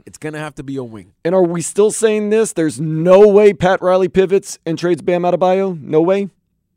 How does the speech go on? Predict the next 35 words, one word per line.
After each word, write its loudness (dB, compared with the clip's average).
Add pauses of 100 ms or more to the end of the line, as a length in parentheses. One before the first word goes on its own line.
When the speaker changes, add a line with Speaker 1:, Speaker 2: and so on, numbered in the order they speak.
Speaker 1:
Nah, -20
it -16
makes, -10
Speaker 2:
Zero 0
percent? -8
Speaker 1:
it -20
makes -20
no -16
sense. -18
Speaker 2:
Zero -6
percent. -14 (120)
Speaker 1:
Why -16
would -14
Dame -14
come? -18 (120)
Speaker 2:
Okay, -2
now 0
on 4
their 4
I'm 2
listening 0
list, -4
Vlad, -2
you'll 2
get 0
excited 0
about -4
this, -4
or -4
maybe -4
not. -6 (220)
The -2
New 2
York 4
Knicks, -2